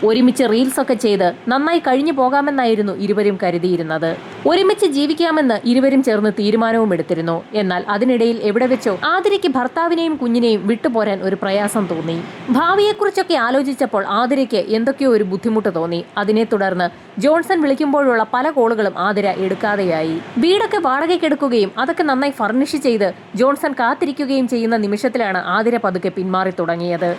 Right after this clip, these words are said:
ആതിരയുടെ പിന്മാറ്റം മനസ്സിലാക്കിയ ജോൺസൺ കഠിനംകുളത്തേക്ക് പുറപ്പെടുകയും പെരുമാതുറയ്ക്ക് സമീപം ഒരു മുറി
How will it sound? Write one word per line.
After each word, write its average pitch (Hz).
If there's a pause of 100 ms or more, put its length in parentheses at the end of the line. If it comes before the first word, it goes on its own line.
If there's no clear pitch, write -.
(280)
ആതിരയുടെ 415
പിന്മാറ്റം 330
മനസ്സിലാക്കിയ 294 (100)
ജോൺസൺ 208 (300)
കഠിനംകുളത്തേക്ക് 302
പുറപ്പെടുകയും 196 (260)
പെരുമാതുറയ്ക്ക് 349
സമീപം 233
ഒരു 269
മുറി 254